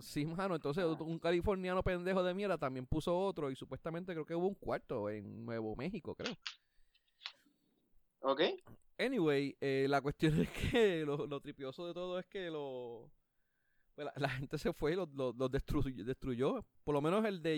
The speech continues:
Speaker 1: Utah y el de California, eh, sé que tuvieron, murieron a manos de gente, pues,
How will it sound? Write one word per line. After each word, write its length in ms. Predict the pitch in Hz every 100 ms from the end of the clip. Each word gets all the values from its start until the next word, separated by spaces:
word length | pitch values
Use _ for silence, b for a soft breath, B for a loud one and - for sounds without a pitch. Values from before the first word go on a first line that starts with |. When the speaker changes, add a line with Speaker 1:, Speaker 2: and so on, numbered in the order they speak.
| 151
Speaker 1:
Utah 260 | 180 214 208
y 40 |
el 100 | 202
de 100 | 196
California, 920 | 185 180 175 190 202 180 160 147 156 - _ _ _ _ _ _ _ _ _ _ -
eh, 680 | 135 123 120 117 113 110 113
sé 180 | - 127
que 120 | 156
tuvieron, 960 | 160 156 156 156 151 143 127 107 60 - 62 107 131
murieron 520 | 151 139 131 135 160
a 80 | 165
manos 280 | 147 156 160
de 200 | 156 147
gente, 480 | 147 139 - 156 135
pues, 160 | 143